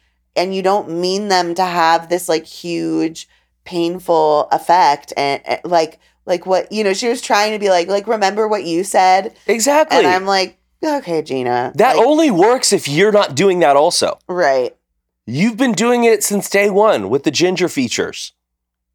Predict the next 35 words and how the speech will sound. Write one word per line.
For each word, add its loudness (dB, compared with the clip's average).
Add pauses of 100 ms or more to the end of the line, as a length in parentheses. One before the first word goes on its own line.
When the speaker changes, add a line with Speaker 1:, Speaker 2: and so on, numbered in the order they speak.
Speaker 1:
Right. 0 (880)
Yeah. 0 (100)
Speaker 2:
I'm -10
not -2
here -8
for -10
it -12
at -12
all. -6
Speaker 1:
Yeah. 0 (180)
Yeah, 2
yeah, 0
yeah, 0
for -4
sure. -2
I 0
thought 0
that 2
was -2
a -4
funny -4
way 0
to -4
do -8
some -10
deflecting. -4 (720)
And 0
then 2
he 2
basically -2
says, 2
"Well, -2
that, 0
good -4
talk." 0